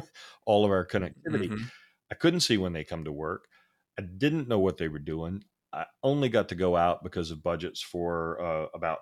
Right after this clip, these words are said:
Speaker 1: three to four times a year. So I didn't get to spend much time with them other than on the phone and email. So how do I manage them? I ask for commitments, I define what I need from them, and they're either delivering it or they're not delivering it.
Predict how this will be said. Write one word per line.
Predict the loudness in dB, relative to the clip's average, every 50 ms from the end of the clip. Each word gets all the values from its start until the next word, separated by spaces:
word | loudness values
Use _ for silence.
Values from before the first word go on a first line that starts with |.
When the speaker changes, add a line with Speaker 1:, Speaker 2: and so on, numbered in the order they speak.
| -10 _
Speaker 1:
three | _ -8 -4 -2 -2
to | -2 -2
four | -2 -2 -2 0
times | 0 0 -2 -2 -2 -4
a | -6 -6
year. | -4 -2 -2 -2 -2 -4 _ _ _ _ _ _ _ _ _ _ -4
So | 0 2 2 2 2
I | -2
didn't | -4 -4 -2 -4
get | -4 -4
to | -2
spend | -2 0 0 0
much | 0 -2 -2
time | -2 0 2 2 2
with | 2 0 0
them | -2 -4
other | -4 -2 -2 -2
than | 0 0 -2 -2
on | -2 -2 -4
the | -4
phone | 0 2 2 2 2 2
and | 0 0
email. | -2 -2 -2 -2 -2 -2 -4 -8 _ _ _ _ _ _ _ _ _ _
So | -6 -2 -2 -2
how | 0 2 2 4 4
do | 6 6 4
I | 4 4
manage | 4 2 0 2 2 0 0 0 -2 -4 -6 -6 -6
them? | -8 -8 -10 -12 -18 _ _ _ _ _ _ _ _ _ _ _ _ _ _ _ _ _ _ _ -4
I | -2 -2
ask | -2 -2 -4 -8
for | -10 -12 -12
commitments, | -8 -2 2 2 2 2 0 -4 -6 -6 -8 -8
I | -8 -8
define | -8 -10 -10 -6 -2 0 0 0 0 0
what | -2 -2 -2
I | -2
need | -2 -2 -2 -2 -2
from | -2 -2 -2 0
them, | 0 -2 -2 -4 -4
and | -6 -4 -2
they're | 0 0
either | 0 0 0 -2
delivering | -4 -4 -4 -2 -2 -2 -2 -2 -2 -2
it | -4 -6
or | -8 -8
they're | -8 -6
not | -6 -6 -8 -8 -10 -12
delivering | -12 -14 -14 -14 -14 -18 -20
it. | -20